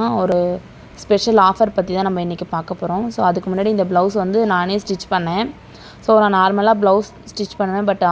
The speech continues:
ஆரி பிளவுஸ் வந்து நான் ஸ்டிச் பண்ணதில்ல. அதுவும் சிங்கிள் ஃபுட்டர்ல பண்ணாம, டபுள் ஃபுட்டர்லயே நான் ஸ்டிச் பண்ணேன். இது எப்படி இருக்கு அப்படிங்கிறத மறக்காம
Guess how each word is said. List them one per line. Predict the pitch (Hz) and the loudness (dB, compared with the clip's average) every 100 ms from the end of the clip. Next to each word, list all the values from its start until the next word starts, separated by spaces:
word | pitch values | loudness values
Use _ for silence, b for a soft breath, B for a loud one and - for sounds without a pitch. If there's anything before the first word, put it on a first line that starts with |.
| 175 | 2
ஆரி | 208 202 | 0 2
பிளவுஸ் | 196 190 | 0 0
வந்து | 185 202 | -4 -4
நான் | 190 175 | -4 -6
ஸ்டிச் | - 185 | -8 -8
பண்ணதில்ல. | 202 190 180 170 170 180 220 - B B B B 196 | -4 -4 -2 -2 2 2 0 -6 B B B B 2
அதுவும் | 202 220 220 208 190 190 - - | 4 4 2 0 -4 -8 -12 -4
சிங்கிள் | 220 220 233 | 0 2 2
ஃபுட்டர்ல | - 208 196 196 190 190 | 2 2 4 4 2 0
பண்ணாம, | 180 180 180 202 359 247 | -2 -2 -2 -2 -2 2
டபுள் | 180 196 208 | 2 2 -2
ஃபுட்டர்லயே | 208 196 196 208 | 0 0 2 0
நான் | 190 170 | 0 -4
ஸ்டிச் | 196 175 - | -6 -8 -6
பண்ணேன். | 180 196 | -4 -4
இது | 185 175 | -2 -4
எப்படி | 190 226 | -2 -4
இருக்கு | 190 202 196 | -2 0 0
அப்படிங்கிறத | 185 185 175 190 233 214 175 180 B B B - | 0 -2 -2 2 2 4 2 -2 B B B -2
மறக்காம | 196 185 185 | 0 2 0